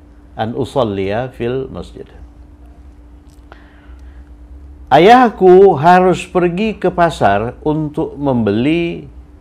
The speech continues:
ikan. Nah, perhatikan. Ayahku harus, yajibu ala, yajibu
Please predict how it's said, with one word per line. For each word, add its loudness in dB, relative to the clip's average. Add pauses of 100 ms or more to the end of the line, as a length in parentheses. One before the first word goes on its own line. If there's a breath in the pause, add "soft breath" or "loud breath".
(380)
ikan. -2 (500)
Nah, -20
perhatikan. -8 (540 soft breath)
Ayahku 2
harus, -2
yajibu 0
ala, 2 (3500)
yajibu -2